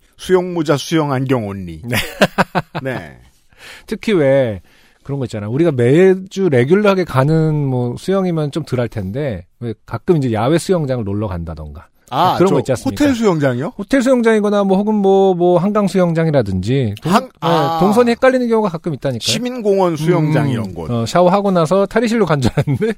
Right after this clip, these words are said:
Speaker 2: <laughs> 다시 수영을 하러 나왔다.
Speaker 1: 그렇죠.
Speaker 2: 뭐 이런 경우도 있고요.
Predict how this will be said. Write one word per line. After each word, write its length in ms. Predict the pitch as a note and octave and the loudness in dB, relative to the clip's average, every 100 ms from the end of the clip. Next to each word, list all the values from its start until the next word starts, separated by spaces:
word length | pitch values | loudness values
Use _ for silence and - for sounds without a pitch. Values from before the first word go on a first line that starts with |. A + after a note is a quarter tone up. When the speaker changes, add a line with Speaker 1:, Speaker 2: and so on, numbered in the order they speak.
| - | -10
Speaker 2:
<laughs> 80 | - | -6
다시 320 | - D3 A#3+ | -4 -2 -4
수영을 340 | G#3+ A#3 G3+ | -4 -2 0
하러 140 | F#3+ G3+ | 2 2
나왔다. 540 | A#2 G#2 - E2+ - | -2 -8 -10 -10 -4
Speaker 1:
그렇죠. 400 | - E3 - A2+ | 0 0 0 -4
Speaker 2:
뭐 80 | B2 | 0
이런 220 | C#3+ F3 | 2 2
경우도 240 | D3+ D3 A#2+ | 2 -2 -4
있고요. 420 | - F#2 D#2+ | -6 -10 -12